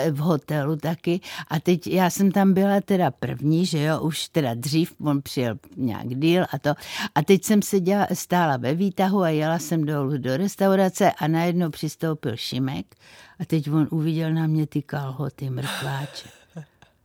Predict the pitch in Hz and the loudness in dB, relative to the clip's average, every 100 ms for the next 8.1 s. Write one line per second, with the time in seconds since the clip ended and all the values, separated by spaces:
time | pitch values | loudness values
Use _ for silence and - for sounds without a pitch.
0 | _ _ - 170 156 139 147 135 135 131 | _ _ -4 0 0 0 -4 -2 0 0
1 | 139 131 135 139 120 - 127 _ _ _ | 0 0 0 -2 -4 -8 -16 _ _ _
2 | _ _ _ _ _ - - - - 127 | _ _ _ _ _ -16 -12 -12 -8 -8
3 | - - _ _ _ _ - 127 - 117 | -8 -18 _ _ _ _ 0 2 0 -6
4 | - - 117 120 117 101 - - 139 151 | -8 -6 -4 -4 -4 -6 -10 -8 -6 -4
5 | 170 - - 208 190 - 185 175 - 196 | -6 -8 -6 -2 -2 -2 -6 -4 -6 -8
6 | - - 254 269 302 339 - - 262 269 | -10 2 6 10 10 8 4 6 10 10
7 | 269 262 - 285 254 214 214 226 269 302 | 10 6 4 4 4 4 4 4 4 4
8 | 294 | 2